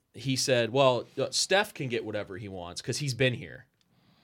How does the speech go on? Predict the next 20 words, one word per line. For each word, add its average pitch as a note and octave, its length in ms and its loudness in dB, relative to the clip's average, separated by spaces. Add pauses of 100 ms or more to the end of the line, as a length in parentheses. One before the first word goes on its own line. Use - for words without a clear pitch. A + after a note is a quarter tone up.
(800)
And A#2 280 0
they A#2+ 140 4
sh-, - 160 -4
they A#2+ 140 2
panned C3+ 320 -2
over B2+ 180 0
to A2 80 -4
Kevin A2+ 300 -4
Durant, G#2 400 -4
and F#2+ 140 -14
he, G#2 120 -12
like, G2+ 200 -6
gave G2+ 200 -4
this, G2 200 -4
like, F#2 160 -8
wry F#2 180 -4
smile, F#2+ 380 -8
like, F#2+ 220 -10
"Oh, C#3 260 -10
okay." F#2+ 360 -10